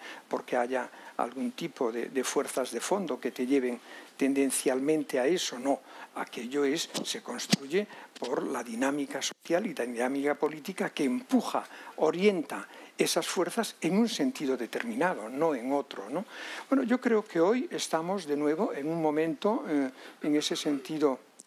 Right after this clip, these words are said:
mm, por coger la historia norteamericana, estamos mo-, mm, mm, mm, en un momento hamiltoniano.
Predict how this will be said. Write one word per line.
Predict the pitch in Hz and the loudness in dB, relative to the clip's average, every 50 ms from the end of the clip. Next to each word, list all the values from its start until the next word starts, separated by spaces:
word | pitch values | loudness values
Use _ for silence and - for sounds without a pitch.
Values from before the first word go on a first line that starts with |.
| _ _ _ | _ _ _
mm, | - 175 - 127 120 113 - - - - - - | -10 -8 -6 -6 -6 -6 -8 -10 -12 -16 -16 -8
por | - 131 - | -8 -8 -4
coger | - - - - - 147 143 | -4 -6 -4 -2 -2 2 2
la | 139 135 | 2 2
historia | 131 - - - 151 139 139 135 | 2 -2 -2 0 0 0 2 0
norteamericana, | 135 135 131 - - 131 131 127 127 127 - - 175 156 127 113 - - - - - - - - - | 0 0 -2 -2 -6 -6 -6 -6 -8 -2 0 2 2 2 0 -4 -8 -12 -14 -14 -14 -14 -16 -12 -10
estamos | 196 - - - 165 160 160 156 156 | -8 -4 -2 -2 0 0 -2 -2 0
mo-, | 156 156 143 | 0 0 0
mm, | - 185 | 0 -2
mm, | 156 151 156 - - 160 151 151 147 151 - 254 | -2 -2 0 -2 -2 0 0 0 0 -2 -2 -4
mm, | 160 147 139 139 135 143 - - | -2 -2 -2 -2 -2 -6 -6 -8
en | 143 147 156 | -4 -2 -2
un | 160 165 | 0 2
momento | 165 160 156 151 156 147 - 160 151 135 - - - - - | 2 2 2 2 0 2 0 0 0 0 -4 -12 -12 -4 0
hamiltoniano. | - 156 156 165 151 135 - 151 147 160 180 185 165 139 127 104 95 | 0 0 0 0 -4 -2 -2 0 0 2 2 2 2 2 0 -4 -6